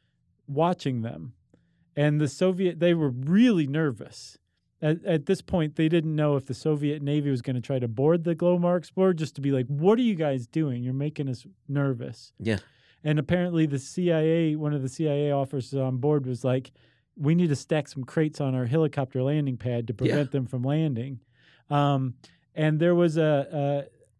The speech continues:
Speaker 1: a, I don't know exactly what alert status it was on, but it, maybe high alert, which was,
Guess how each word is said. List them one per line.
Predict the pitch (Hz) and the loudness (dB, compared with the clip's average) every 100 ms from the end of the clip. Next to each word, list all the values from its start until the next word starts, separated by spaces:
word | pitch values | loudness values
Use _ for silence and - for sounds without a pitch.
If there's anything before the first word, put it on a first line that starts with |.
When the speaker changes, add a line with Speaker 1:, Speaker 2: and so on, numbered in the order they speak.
| - | -8
Speaker 1:
a, | |
I | 147 | -4
don't | 175 190 | -4 0
know | 180 160 | 2 2
exactly | 127 151 139 151 | 2 0 0 0
what | 139 147 - | 2 0 0
alert | 143 131 156 160 - | 0 2 2 2 -6
status | - 135 127 120 - | -6 -4 -2 -4 -6
it | 139 | -6
was | 127 | -4
on, | 135 131 131 | 0 0 0
but | 151 | 0
it, | 175 - _ _ _ - | -2 -6 _ _ _ -2
maybe | 185 139 | 0 2
high | 131 139 | 2 2
alert, | 170 160 180 185 _ _ _ _ _ _ - | 4 4 2 0 _ _ _ _ _ _ -2
which | 147 - | 0 2
was, | 156 151 135 | 4 4 2